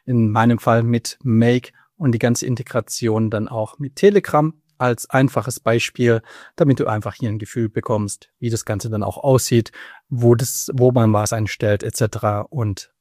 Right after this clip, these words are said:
man sieht dann deutlich, wie das Ganze dann funktioniert.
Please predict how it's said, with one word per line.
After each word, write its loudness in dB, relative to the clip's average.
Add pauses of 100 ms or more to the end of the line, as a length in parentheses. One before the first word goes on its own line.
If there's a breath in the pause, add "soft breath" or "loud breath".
(100)
man -2
sieht -6
dann 0 (260)
deutlich, -6
wie -8
das -10
Ganze -6
dann -6 (240)
funktioniert. -2